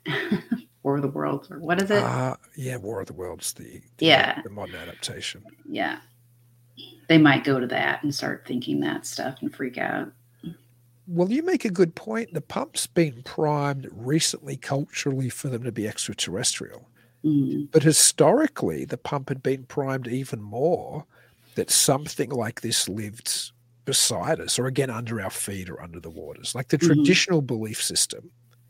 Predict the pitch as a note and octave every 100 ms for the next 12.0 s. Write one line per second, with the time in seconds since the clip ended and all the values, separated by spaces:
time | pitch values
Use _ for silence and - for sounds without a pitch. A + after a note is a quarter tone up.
0 | _ - - - D#3 E3+ F#3 E3+ E3+ D3+
1 | D3 - _ _ - D3+ D#3 - C#3 -
2 | - C#3+ C#3 C#3 C3+ B2+ A2+ - - -
3 | A2 A2 G2+ F#2 - _ _ _ _ _
4 | _ _ _ _ _ _ _ _ _ _
5 | _ _ _ _ _ _ _ _ - -
6 | - C#3 C#3 C3 C3+ A#2+ A#2+ A#2+ - C#3
7 | A#2 B2 A#2 A#2+ A2 G2+ A2+ C3 B2 F#2+
8 | C3 A#2 - B2+ A#2 C3 - C#3+ B2+ C#3
9 | - C3 A#2 A2+ C3 G#2 - C3+ A#2 A2
10 | G#2 A2+ F2 A2 G#2+ - A2 A2+ - A2
11 | G#2 A2 G#2 A2+ - F#2 G2+ F#2+ F#2